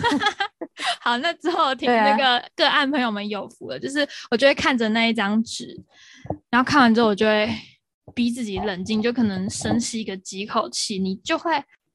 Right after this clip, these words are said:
Speaker 1: 我，我不敢说你会好很多，可是至少你会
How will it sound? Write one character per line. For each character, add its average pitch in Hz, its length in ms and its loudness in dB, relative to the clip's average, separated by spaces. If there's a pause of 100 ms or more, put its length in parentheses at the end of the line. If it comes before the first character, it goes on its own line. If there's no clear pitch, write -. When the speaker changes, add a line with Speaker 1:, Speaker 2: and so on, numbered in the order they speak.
Speaker 1:
我， 262 220 4
我 269 40 2
不 269 160 6
敢 254 220 6
说 240 240 4
你 233 120 8
会 226 140 0
好 190 380 -4
很 196 400 -4
多， 190 180 -10
可 226 160 0
是 240 80 2
至 277 160 -2
少 240 240 2
你 190 180 -2
会 233 320 2